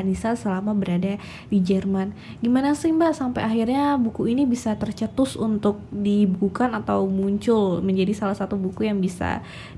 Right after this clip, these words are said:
disebarluaskan? Apa yang memotivasi Mbak Anissa tentunya dalam menulis buku ini?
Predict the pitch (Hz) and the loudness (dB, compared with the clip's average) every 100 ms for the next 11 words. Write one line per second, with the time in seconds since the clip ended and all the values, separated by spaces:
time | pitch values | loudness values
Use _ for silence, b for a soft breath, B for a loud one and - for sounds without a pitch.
0 | 214 208 220 202 202 202 196 202 - 202 | 0 2 4 2 2 2 0 -4 -4 -4
1 | 185 214 277 240 208 196 202 208 190 - | -4 -2 -2 0 0 0 -2 -4 -4 -2
2 | 196 196 196 196 185 180 170 180 190 226 | 0 2 2 4 4 6 6 4 4 4
3 | 226 208 196 226 202 185 180 180 185 - | 2 2 0 0 0 0 2 2 0 0
4 | 180 - 175 - 202 | -2 -2 -4 -4 -8